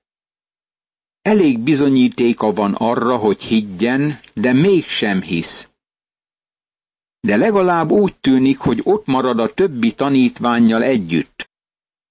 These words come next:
Barátom, ha növekedni akarsz a kegyelemben, akkor együtt kell lenned a szentekkel, és növekedned kell velük együtt.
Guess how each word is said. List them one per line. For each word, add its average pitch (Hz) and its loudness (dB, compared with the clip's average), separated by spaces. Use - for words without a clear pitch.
Barátom, 98 -2
ha 107 -2
növekedni 143 0
akarsz 131 -2
a 123 0
kegyelemben, 127 0
akkor 127 -2
együtt 139 -2
kell 117 0
lenned 131 0
a 131 0
szentekkel, 92 -4
és 120 0
növekedned 120 -2
kell 135 -2
velük 127 -2
együtt. 98 -4